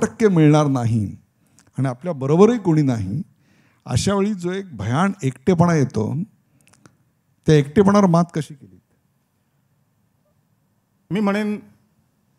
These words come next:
Speaker 2: आपण शहरामध्ये स्ट्रेस म्हणा किंवा बाकी कारणं आहेत, त्याच्यामुळे एकटे असतो. रानात गेलं की आपण एकटे कधीच नसतो,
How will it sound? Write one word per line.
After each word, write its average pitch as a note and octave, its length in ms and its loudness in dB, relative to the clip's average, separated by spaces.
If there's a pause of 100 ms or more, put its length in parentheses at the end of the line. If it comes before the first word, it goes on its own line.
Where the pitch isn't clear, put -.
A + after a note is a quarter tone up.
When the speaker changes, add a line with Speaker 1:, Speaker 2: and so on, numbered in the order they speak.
(120)
Speaker 2:
आपण F3+ 240 -8
शहरामध्ये D#3+ 800 -4
स्ट्रेस C3+ 340 -10
म्हणा C#3 200 -4
किंवा C3+ 200 -8
बाकी A#2+ 240 -8
कारणं A2+ 260 -10
आहेत, G#2+ 240 -10 (640)
त्याच्यामुळे C3 420 -6
एकटे A#2+ 220 -12
असतो. A2+ 320 -16 (680)
रानात C#3 300 -6
गेलं D#3 160 -6
की D3+ 100 -8
आपण C#3+ 200 -6
एकटे C3+ 240 -10
कधीच B2 220 -10
नसतो, G#2 300 -16